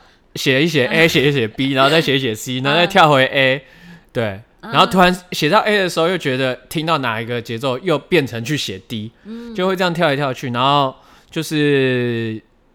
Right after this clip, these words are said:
Speaker 1: 我知道有些创作人真的是这样，
Speaker 2: 对。
Speaker 1: 对，然后但是对一些在做事的人，他就会觉得说，“哎，你为什么不先把你现有的先做完就好？”
Speaker 2: 对。
Speaker 1: 对，对，对。
Speaker 2: 但其实我们立场不同嘛，
Speaker 1: 对，
Speaker 2: 但其实有时候也由衷的佩服，
Speaker 1: 立场不同。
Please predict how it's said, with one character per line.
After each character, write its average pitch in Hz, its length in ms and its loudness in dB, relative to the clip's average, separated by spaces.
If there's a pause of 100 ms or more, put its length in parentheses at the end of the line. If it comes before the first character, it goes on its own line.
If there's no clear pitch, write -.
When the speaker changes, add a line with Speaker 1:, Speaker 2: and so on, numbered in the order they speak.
(240)
Speaker 1:
我 135 160 -6
知 202 180 -8
道 254 140 4
有 131 100 2
些 147 160 0
创 139 220 0
作 131 120 0
人 107 120 -4
真 113 120 -6
的 107 120 -8
是 104 120 -14
这 98 180 -14
样， 85 200 -14 (180)
Speaker 2:
对。 180 240 -16 (120)
Speaker 1:
对， 120 160 -6
然 131 120 -4
后 143 80 -2
但 160 180 -4
是 151 180 -6 (360)
对 143 240 2
一 143 80 -2
些 135 220 -2 (220)
在 135 160 2
做 135 200 -2
事 123 220 -4
的 110 100 -2
人， 104 140 -6
他 123 180 -4
就 123 120 -4
会 120 40 -4
觉 107 160 -8
得 104 80 -6
说 104 240 -6 (360)
，“哎， 147 80 -6
你 135 80 -2
为 180 80 0
什 156 100 0
么 123 60 2
不 143 100 -2
先 135 180 0
把 110 140 -2
你 104 100 -6
现 123 220 -2
有 101 100 -4
的 92 100 -10
先 113 180 -6
做 110 160 -6
完 90 160 -10
就 98 140 -10
好？” 98 140 -12
Speaker 2:
对。 202 140 -12 (640)
Speaker 1:
对， 104 140 -8
对， 101 80 -8
对。 101 60 -8
Speaker 2:
但 349 160 -2
其 285 140 -10
实 277 320 -10
我 247 60 -12
们 240 140 -8
立 330 140 -2
场 196 180 -12
不 233 100 -12
同 202 180 -14
嘛， 160 300 -18
Speaker 1:
对， - 100 -2
Speaker 2:
但 - 80 -4
其 233 180 -6
实 226 80 -8
有 202 100 -6
时 214 120 -8
候 240 80 0
也 208 140 -6
由 196 140 -6
衷 208 220 -10
的 190 80 -12
佩 202 220 -10
服， 156 140 -18
Speaker 1:
立 147 40 -20
场 151 60 -20
不 - 60 -20
同。 - 200 -20